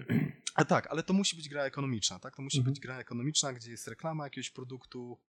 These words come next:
Speaker 2: później wytwarzanie tego produktu i sprzedaż tego produktu. Czy to są burgery, czy coś innego, to już nie ma takiego znaczenia, ale to jest gra ekonomiczna.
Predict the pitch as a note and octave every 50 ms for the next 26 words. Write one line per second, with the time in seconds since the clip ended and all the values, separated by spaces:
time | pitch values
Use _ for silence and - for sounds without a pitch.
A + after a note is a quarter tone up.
0 | A#2 A#2+ - C3 B2 A#2 B2 A2 A2+ - - C3+ C3 - D3+ D3 C#3+ C3+ - C3
1 | B2 B2+ - B2 A#2+ A2 A2+ - - A2+ A2 G#2 - - - A2+ G2+ G#2 - -
2 | A2 F#2+ G2 - - A2 F2+ F2+ F2+ - _ _ - - - - - - - A#2+
3 | G#2+ A2 G#2+ A2 C#3 C3+ C3 B2+ A2+ - - - - - - A#2 A2+ G#2+ G#2+ G#2+
4 | G#2+ G#2 - - A2+ A2 G#2 G2+ - A2 - A2 G2 G2 A2 G#2+ - - A2 G#2+
5 | G#2 A2 G2+ _ - G#2 G2 - - F#2+ F#2 F2+ - - F#2 F2+ F2 E2 _ -
6 | - - E2